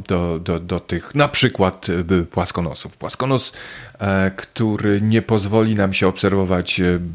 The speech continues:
gdzieś tam w Dolinie Biebrzy czy innym miejscu, e, z odległości, e, bliższej niż, e, dwieście, trzysta metrów. No, w jakimś,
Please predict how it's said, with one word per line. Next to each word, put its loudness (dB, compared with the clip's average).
gdzieś -4
tam 2
w -6
Dolinie 2
Biebrzy 0
czy -4
innym 2
miejscu, 0
e, 2
z 2
odległości, 2
e, -2
bliższej 0
niż, 2
e, 4
dwieście, -2
trzysta 0
metrów. -2
No, 4
w -4
jakimś, 0